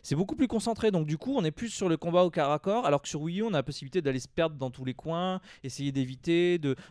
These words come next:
de faire gagner, de jouer la montre pour, quand on a déjà bien amoché pour essayer de, de gagner du temps et gagner des, des points de, de stats. Voilà. Euh, donc version trois D S, euh, ben,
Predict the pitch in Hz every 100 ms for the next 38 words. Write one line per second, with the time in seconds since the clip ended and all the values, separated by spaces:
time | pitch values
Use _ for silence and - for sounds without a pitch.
0 | - 120 131 135 139 147 127 127 139 147
1 | 143 151 156 - 123 120 123 120 120 113
2 | 120 120 123 131 123 135 131 127 120 147
3 | 147 139 120 123 135 131 135 123 113 -
4 | - - 120 117 123 127 120 - 147 143
5 | 123 107 120 123 117 110 107 107 - 127
6 | 113 104 110 - 214 - - - 143 117
7 | - _ _ - 110 117 113 113 117 120
8 | 123 123 123 143 139 160 - 190 - 143
9 | 143 180 233 - 139 123 123 123 117 113
10 | 120 120 117 113 110